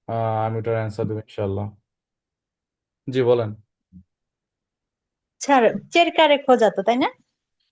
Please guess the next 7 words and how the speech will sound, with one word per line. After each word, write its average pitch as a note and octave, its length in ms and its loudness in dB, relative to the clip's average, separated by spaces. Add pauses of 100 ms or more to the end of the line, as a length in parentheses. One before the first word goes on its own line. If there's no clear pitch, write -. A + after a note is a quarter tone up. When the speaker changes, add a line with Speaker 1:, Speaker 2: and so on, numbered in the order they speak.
(140)
Speaker 1:
cercare-ও C#3+ 440 -2
খোঁজা, C3+ 240 -2
trovare-ও A#2+ 500 -4
খোঁজা। G2+ 300 -10 (2000)
ওকে। G#2+ 440 -12 (4000)
Tro-, A2 580 -6
trovare A2+ 840 -6